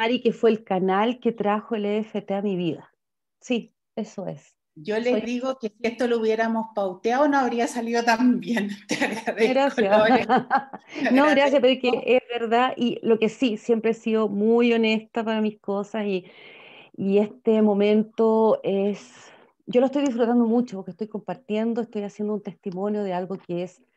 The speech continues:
Speaker 1: absolutamente real, y que más, además, eh, lo practica y lo enseña, eh, Marisol, que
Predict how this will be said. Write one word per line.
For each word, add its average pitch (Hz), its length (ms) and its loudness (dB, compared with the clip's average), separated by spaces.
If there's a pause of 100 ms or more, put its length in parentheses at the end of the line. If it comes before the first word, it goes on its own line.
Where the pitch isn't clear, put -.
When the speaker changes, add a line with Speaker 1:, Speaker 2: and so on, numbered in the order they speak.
(220)
Speaker 1:
absolutamente 202 840 -8
real, 170 500 -6 (300)
y 208 100 -10
que 208 120 -8
más, 214 540 -8
además, 214 720 -4
eh, 185 580 -6 (340)
lo 196 180 -4
practica 220 720 -4
y 214 60 -2
lo 180 100 -4
enseña, 208 840 -6
eh, 165 560 -10
Marisol, 170 580 -10
que 180 340 -6